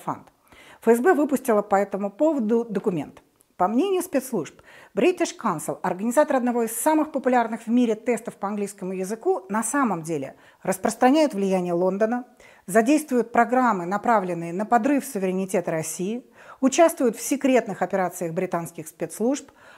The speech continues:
осуществляют распространение в вузах литературы и пособий, пропагандирующих поддержку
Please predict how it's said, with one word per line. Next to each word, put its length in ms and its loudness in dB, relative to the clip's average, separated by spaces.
осуществляют 760 2
распространение 880 -6
в 60 -12
вузах 340 -6
литературы 760 -2
и 200 -10
пособий, 600 -2
пропагандирующих 880 -4
поддержку 680 -4